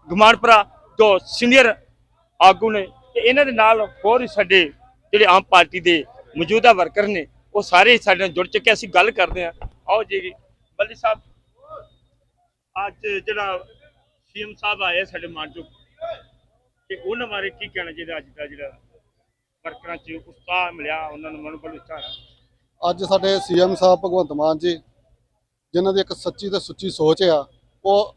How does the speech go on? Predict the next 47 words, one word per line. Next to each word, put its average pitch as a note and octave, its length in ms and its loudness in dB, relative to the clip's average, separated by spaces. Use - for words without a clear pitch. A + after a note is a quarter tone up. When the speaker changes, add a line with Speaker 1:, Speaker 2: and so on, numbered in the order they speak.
Speaker 2:
ਅੰਮ੍ਰਿਤਸਰ F#3+ 340 0
ਦੇ G3 120 -4
ਵਿੱਚ F#3 160 -4
ਆਏ D#3 300 -2
ਨੇ, F#3 180 0
ਤੇ - 460 -20
ਉਹਨਾਂ A#3+ 240 0
ਦੇ A#3 80 0
ਨਾਲ A3+ 160 2
ਵਲੰਟੀਅਰਾਂ G3 460 0
ਨੂੰ A3 100 -2
ਕਾਫੀ F#3+ 320 -2
ਹੌਸਲਾ F#3 460 0
ਮਿਲਿਆ F#3 380 4
ਤੇ G#3+ 140 -4
ਕਾਫੀ F#3+ 200 0
ਉਤਸ਼ਾਹ G#3 360 -2
ਆ। G#3 340 6
ਦੁਪਹਿਰ A3+ 380 4
ਧੁੱਪ G3+ 360 0
ਦੇ B3 120 6
ਵਿੱਚ A3 260 0
ਹੀ, A3+ 100 -4
ਦੁਪਹਿਰੇ G3+ 380 0
ਦੋ G#3 340 6
ਵਜੇ A3 100 6
ਦੇ A3 240 2
ਇੱਥੇ G#3 160 -2
ਇੰਤਜ਼ਾਰ G3+ 420 -2
ਕਰਦੇ F#3 280 -4
ਪਏ G3+ 100 -4
ਸੀ G#3 80 -2
ਭਗਵੰਤ F#3+ 360 -6
ਮਾਨ E3 240 -2
ਜੀ F#3 120 -4
ਦਾ, F#3 240 0
ਤੇ G3+ 80 -2
ਪੂਰੇ A3 320 4
ਵਲੰਟੀਅਰ G#3 800 -2
ਜਿਹੜੇ G#3+ 260 4
ਆ E3+ 220 2
ਜੋਸ਼ੋ G#3 380 0
ਖਰੋਸ਼ G3 300 -4
ਦੇ A3 100 2
ਨਾਲ G3+ 220 4
ਆਏ F3 340 0
ਆ F#3+ 140 -2